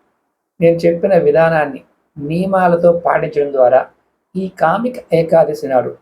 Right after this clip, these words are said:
శ్రీ మహావిష్ణువు, లక్ష్మీదేవి అనుగ్రహంతో మీకు డబ్బు, బంగారం,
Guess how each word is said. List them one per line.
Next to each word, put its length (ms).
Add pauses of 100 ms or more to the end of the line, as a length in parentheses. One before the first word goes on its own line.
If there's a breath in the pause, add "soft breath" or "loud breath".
(140)
శ్రీ 200
మహావిష్ణువు, 840 (120)
లక్ష్మీదేవి 640 (140)
అనుగ్రహంతో 760 (840)
మీకు 220 (260)
డబ్బు, 460 (400)
బంగారం, 720